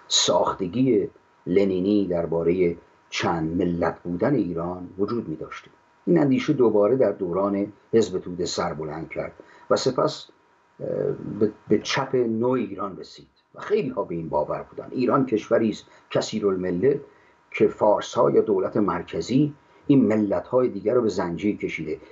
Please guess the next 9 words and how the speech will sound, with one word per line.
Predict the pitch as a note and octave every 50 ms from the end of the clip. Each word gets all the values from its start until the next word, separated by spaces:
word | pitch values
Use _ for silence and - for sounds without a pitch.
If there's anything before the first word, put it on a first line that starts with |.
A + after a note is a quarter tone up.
| - _
هیچ | - B2 C3 A2+ - - - - -
پژوهش | A2+ B2 G#2+ G#2 A2+ A#2+ D3 C#3 -
تاریخی | C3 - - G#2 F#2+ F2+ E2+ E2 - C3 -
هم | A2 A2 G#2 - - _ _ _ _ _ _ _
در | - F#2+
این | F#2 G2+ G#2 G2
راستا | G2 F2+ D#2+ - - - - F#2 F2
انجام | E2 E2+ E2+ F#2+ F2 E2+
نمی‌دادند. | F2+ E2+ E2 E2 D#2+ - - - - D2+ D2+